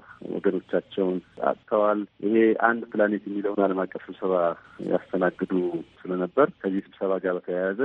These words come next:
የተለያዩ ሀገር ዜጎች ወደ ናይሮቢ ሲመጡ አንዳንዶቹ ከሌላ ሀገር መጥተው አዲስ አበባ ነው ቀየር መንገድ የያዙት።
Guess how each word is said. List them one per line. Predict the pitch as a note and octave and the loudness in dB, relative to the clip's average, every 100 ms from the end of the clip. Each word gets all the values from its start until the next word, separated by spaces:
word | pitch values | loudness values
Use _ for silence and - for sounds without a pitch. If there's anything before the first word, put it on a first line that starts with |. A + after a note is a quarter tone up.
| C3+ | 0
የተለያዩ | B2+ C3+ A#2+ A2 G#2+ | 2 4 4 2 -2
ሀገር | F#2 F#2+ F2 | -4 -4 -2
ዜጎች | F#2+ F#2+ - - F#2 E2+ D#2+ _ - | -2 -2 -6 -10 -8 -6 -8 _ -4
ወደ | F2 F2+ F2 | 2 4 4
ናይሮቢ | F2+ F2+ F2+ F2 | 2 2 2 0
ሲመጡ | - F#2 F#2 - C#3 C#3 - - - - | -4 0 0 2 0 0 -4 -18 -18 -10
አንዳንዶቹ | G2+ G#2+ A2 A#2 C#3+ C#3 - | -2 0 0 -2 -4 -6 -8
ከሌላ | - G#2+ G#2+ | 0 4 4
ሀገር | G#2 G2+ | 4 2
መጥተው | G2 - D#3 D3 C3+ - - | -2 -4 0 0 -2 -10 -6
አዲስ | E2 - - | -6 -6 -4
አበባ | F#2+ G2 G2 | 0 2 2
ነው | F2 E2 D2+ - | 0 -6 -10 -10
ቀየር | - D#2+ D#2+ | -4 -2 -2
መንገድ | D#2+ D#2+ E2 | -4 -4 -2
የያዙት። | E2 E2+ F2+ D3+ | -4 -4 -6 -10